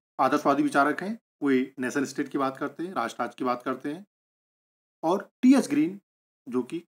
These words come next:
कॉमन गुड की बात करते हैं। तो इस तरह से इस प्रश्न का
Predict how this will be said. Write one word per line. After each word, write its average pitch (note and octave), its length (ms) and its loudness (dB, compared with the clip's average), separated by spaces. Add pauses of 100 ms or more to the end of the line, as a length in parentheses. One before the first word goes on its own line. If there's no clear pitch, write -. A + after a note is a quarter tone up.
कॉमन C#3 280 -4
गुड D3 240 -4
की C3+ 100 -6
बात G2+ 200 -8
करते G2+ 260 -14
हैं। F#2+ 200 -18 (280)
तो C3 60 0
इस A2+ 120 -4
तरह A#2 140 -4
से A#2+ 260 -6 (380)
इस C3 80 -10
प्रश्न C#3 300 -8
का A#2+ 360 -6